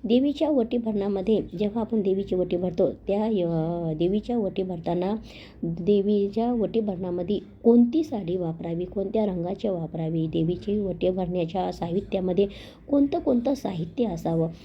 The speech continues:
ही सविस्तर माहिती देणार आहे. भले लोकांनी हजारो व्हिडिओ टाकले असतील, पण शास्त्रशुद्ध पद्धतीनं कुलदेवीचा हा कुलाचार आहे, तो आपण आपल्या पद्धतीनं आणि शास्त्रशुद्ध पद्धतीनं कसा करावा, ही सविस्तर माहिती देणार आहे, म्हणून पूर्ण व्हिडिओ पहा.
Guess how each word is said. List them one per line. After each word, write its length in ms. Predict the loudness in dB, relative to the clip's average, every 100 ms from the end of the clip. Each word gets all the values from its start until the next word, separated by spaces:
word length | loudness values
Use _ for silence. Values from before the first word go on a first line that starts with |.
| -18 2
ही 100 | 4
सविस्तर 520 | 4 2 -2 -4 -4 -4
माहिती 300 | -4 -4 -4
देणार 300 | -2 -2 -4
आहे. 180 | -6 -8 -14 -4
भले 300 | 2 4 6
लोकांनी 520 | 4 0 2 4 4 0 -2 -6
हजारो 380 | -4 -2 -2 0
व्हिडिओ 360 | 0 0 0
टाकले 300 | 0 -2 -2
असतील, 300 | -2 0 -2 -2 -12 -20 -10
पण 120 | -4 -2
शास्त्रशुद्ध 720 | -2 -4 -2 -4 -2 0 0
पद्धतीनं 680 | 0 -2 -2 0 0 0 -2
कुलदेवीचा 680 | 0 2 2 2 0 -2
हा 200 | -2 -2
कुलाचार 600 | -4 -4 -4 -4 -4 -4 -2
आहे, 260 | -2 -2 -2 -6 -20 -20 -4
तो 240 | -2 -2 -4
आपण 340 | -8 -2 0 0 -2
आपल्या 320 | -10 -2 0 0
पद्धतीनं 720 | -2 -4 -4 -4 -4 -2 -2 -4 -16 -12 0
आणि 180 | 2
शास्त्रशुद्ध 640 | 2 -2 -4 -4 -2 -2 -2
पद्धतीनं 520 | -2 -4 -4 -2 -4
कसा 280 | -4 -6 -8
करावा, 400 | -8 -6 -2 -2
ही 140 | 0 -2
सविस्तर 480 | 0 0 0 -2 0
माहिती 280 | 0 0
देणार 300 | 0 0 0
आहे, 200 | 0 2
म्हणून 220 | 2 2 -2
पूर्ण 280 | -4 -6
व्हिडिओ 300 | -4 -2 -2
पहा. 240 | -2 -2